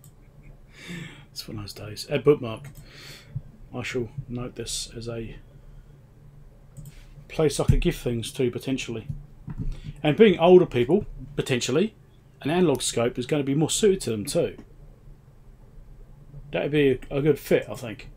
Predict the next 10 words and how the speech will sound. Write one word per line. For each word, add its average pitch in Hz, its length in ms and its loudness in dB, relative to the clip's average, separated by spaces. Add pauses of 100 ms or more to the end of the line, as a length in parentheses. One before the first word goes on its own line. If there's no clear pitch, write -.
(120)
rather 135 200 4
than 131 100 0
on 127 60 0
these 120 120 0
modern 123 220 0
digital 120 340 -2
things, 117 320 -4
you 123 60 -6
know, 143 160 -6 (760)
where 110 320 -4